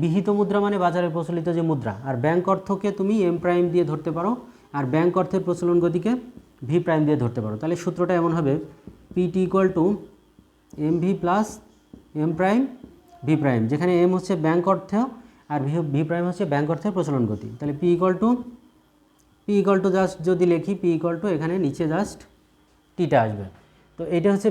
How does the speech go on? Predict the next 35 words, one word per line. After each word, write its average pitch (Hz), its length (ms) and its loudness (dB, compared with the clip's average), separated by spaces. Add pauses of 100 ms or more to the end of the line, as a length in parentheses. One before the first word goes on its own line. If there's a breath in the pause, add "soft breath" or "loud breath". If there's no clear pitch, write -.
ফিশারের, 190 400 2 (100)
আহ, 170 40 4 (220)
বিনিময় 160 320 2
সমীকরণের 175 480 0
সম্প্রসারিত 156 540 -4
রূপ। 160 200 2 (520 loud breath)
যদি 170 240 4 (400)
প্রশ্নে, 180 400 -2
আহ, 147 760 0
ব্যাংক 165 260 2
অর্থ 175 220 0
এবং 180 260 0
ব্যাংক 147 180 2
অর্থের 165 260 -6
প্রচলন 156 320 -4
গতি 151 220 -2
দেয়া 139 140 2
থাকে 156 260 -8
তাহলে 151 200 0
আমরা 147 180 -2 (100)
এই 143 120 -2
বড় 127 160 0
সূত্রটা 160 360 -4
ব্যবহার 151 300 2
করব, 185 120 0 (120)
না 165 60 0
থাকলে 160 260 -2 (460 loud breath)
আগের 143 220 0
সূত্রটা 135 260 -8
ব্যবহার 104 340 -6
করব। 101 120 -12 (640 soft breath)
তো 165 80 -4
দেখো 170 300 4
এখান 190 380 0
থেকে, 208 300 2